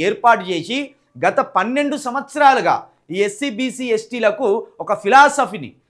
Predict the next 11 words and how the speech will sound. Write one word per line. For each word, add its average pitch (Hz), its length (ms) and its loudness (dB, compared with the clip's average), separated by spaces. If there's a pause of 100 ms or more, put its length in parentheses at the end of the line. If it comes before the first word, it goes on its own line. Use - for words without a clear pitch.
ఒక 147 140 -6
తత్వాన్ని 262 640 2
బోధిస్తున్నాడు. 185 680 -4 (280)
మనం 196 260 -2
ఎందుకు 233 300 -4
రాజకీయంలో 247 720 2
ఉండాలి, 190 420 2 (280)
మనం 196 180 -2
ఎందుకు 247 260 -4
రాజకీయాలు 262 580 4
చేయాలి, 202 460 2